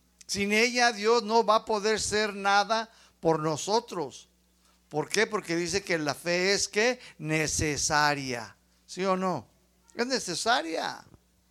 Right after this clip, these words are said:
La fe, mis hermanos, se necesita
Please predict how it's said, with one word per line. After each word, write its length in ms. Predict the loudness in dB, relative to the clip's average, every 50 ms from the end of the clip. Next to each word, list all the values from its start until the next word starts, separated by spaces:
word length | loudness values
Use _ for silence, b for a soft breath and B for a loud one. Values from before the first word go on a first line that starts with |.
| _ _ _ _ _ _ _ _ _ _ _ _ _ _ _ _ B B B B B B B B
La 180 | B 2 2 2
fe, 320 | 2 2 2 4 4 2
mis 200 | 2 -2 -6 -6 -6
hermanos, 840 | -6 -2 0 0 0 0 0 -2 -4 -4 -6 -6 -8 -10 -12 -14 -18 _ _ b b b b b b
se 220 | b -2 0 0
necesita 960 | 0 0 -2 -2 -2 -2 -2 0 0 0 -2 -4 -6 -8 -10 -8 -10 -10 -14